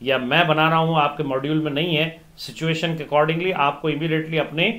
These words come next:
copy में जो मैंने कहा है दो सौ पेज की, जिसमें आप अपने रोज अपने हाथ से लिखे हुए notes बना रहे हैं keywords के साथ में,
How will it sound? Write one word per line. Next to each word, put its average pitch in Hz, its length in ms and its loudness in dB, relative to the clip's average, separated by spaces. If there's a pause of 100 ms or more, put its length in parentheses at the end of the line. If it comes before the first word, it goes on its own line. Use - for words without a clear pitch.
(280)
copy 143 240 2
में 170 140 2
जो 160 80 0
मैंने 151 200 0
कहा 147 140 4
है 165 120 2
दो 151 100 0
सौ 156 180 -4
पेज 151 260 -4
की, 160 120 -8
जिसमें 151 280 -4
आप 143 200 4
अपने 143 300 -2
रोज 151 320 2 (300)
अपने 156 220 0
हाथ 123 200 2
से - 140 -4
लिखे 156 260 -2
हुए 156 120 2
notes 147 320 -2
बना 127 240 0
रहे 160 180 4
हैं 151 180 2 (460)
keywords 160 460 4
के 147 80 -2
साथ 143 300 2
में, 180 320 2